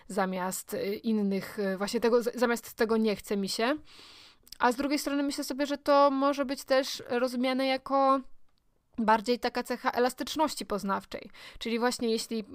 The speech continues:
potraktujemy to jako, jako takie zadanie poznawcze i będziemy rozwijać swoją ciekawość właśnie poprzez tą zmianę nastawienia, czyli mindset,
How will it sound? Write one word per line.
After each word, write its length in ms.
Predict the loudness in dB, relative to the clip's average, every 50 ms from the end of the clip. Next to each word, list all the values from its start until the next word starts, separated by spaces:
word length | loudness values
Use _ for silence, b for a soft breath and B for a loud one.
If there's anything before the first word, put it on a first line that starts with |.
| -14 -14 -14 -14 -6 -2
potraktujemy 600 | -2 -2 -2 -4 -6 -2 0 0 2 4 2 2
to 60 | 2
jako, 220 | 0 -2 -4 -8 -4
jako 260 | -4 -4 -2 -2 -4
takie 240 | -4 -4 -6 -4 -4
zadanie 440 | -4 -2 2 2 2 4 2 0 -2
poznawcze 720 | -4 -6 -4 -2 -4 -4 -4 -4 -2 0 2 2 2 0 B B B B B B B -6
i 100 | 0 0
będziemy 360 | 0 2 2 0 0 2 0
rozwijać 540 | 0 0 -2 0 0 2 4 4 4 4 2
swoją 320 | -6 -4 -2 0 0 0
ciekawość 720 | -2 -4 -4 4 6 6 6 6 2 -2 -2 -4 -8 -4
właśnie 360 | -2 -2 0 0 -2 -6 -4
poprzez 400 | -4 -6 -6 -4 -6 -6 -6 -4
tą 200 | -4 -2 -2 -2 -4 B B B B
zmianę 380 | B -2 0 2 2 2 2 2
nastawienia, 720 | 0 0 0 0 0 0 2 4 4 4 4 2 0 -2 -4
czyli 200 | -4 -4 -4 -2
mindset, 760 | 0 0 0 0 0 -2 -4 -4 -4 -2 -4 -4 -6 -10